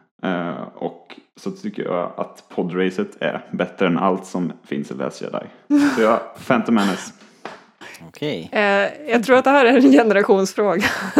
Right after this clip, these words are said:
Speaker 3: <laughs> Men, alltså podracet har jag aldrig fattat alls. Mer än som T V-spel kanske.
Speaker 1: <laughs> Nej, det är skitcoolt.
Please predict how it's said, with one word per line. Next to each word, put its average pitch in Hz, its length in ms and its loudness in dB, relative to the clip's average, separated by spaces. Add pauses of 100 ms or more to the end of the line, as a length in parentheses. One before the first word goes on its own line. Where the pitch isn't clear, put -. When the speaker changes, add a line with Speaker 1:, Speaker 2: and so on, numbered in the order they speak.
(300)
Speaker 3:
<laughs> 240 680 0
Men, 254 120 -2
alltså 269 220 4
podracet 254 680 4
har 240 80 2
jag 190 140 4
aldrig 190 320 4
fattat 190 400 0 (440)
alls. 190 440 -2 (460)
Mer 202 260 2
än 175 140 0
som 165 200 -6
T 220 180 4
V-spel 160 360 -6
kanske. - 320 -12 (340)
Speaker 1:
<laughs> - 360 -20
Nej, 170 280 -4
det 101 120 0
är 98 40 0
skitcoolt. 110 640 -6